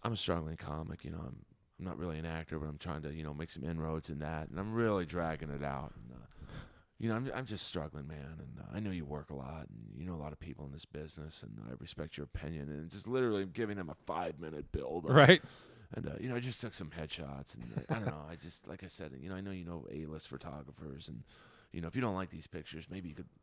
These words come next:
Speaker 1: I don't know, recommend them, recommend me to them, or, you know, I, I just, I'm just
Speaker 2: Oh,
Speaker 1: trying
Speaker 2: God.
Speaker 1: to make it, man. And, uh, so I pull out my dick pic, which is really unbelievable.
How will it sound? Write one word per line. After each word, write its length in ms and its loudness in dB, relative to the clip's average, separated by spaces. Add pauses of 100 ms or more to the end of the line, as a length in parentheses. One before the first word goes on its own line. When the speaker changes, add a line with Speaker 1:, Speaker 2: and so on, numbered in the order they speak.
(380)
Speaker 1:
I 80 0
don't 80 -4
know, 100 -8 (180)
recommend 380 -10
them, 160 -12 (960)
recommend 380 0
me 80 2
to 180 -4
them, 220 -4
or, 160 -6
you 100 -6
know, 80 -4
I, 60 -4
I 320 -6
just, 260 -8
I'm 140 -8
just 200 2
Speaker 2:
Oh, 40 -2
Speaker 1:
trying 100 2
Speaker 2:
God. 120 2
Speaker 1:
to 40 8
make 160 -2
it, 140 -6
man. 360 -6
And, 160 -8
uh, 200 -10 (800)
so 100 0
I 40 6
pull 200 10
out 60 8
my 100 6
dick 320 4
pic, 300 0
which 160 2
is 160 -4
really 420 8
unbelievable. 600 0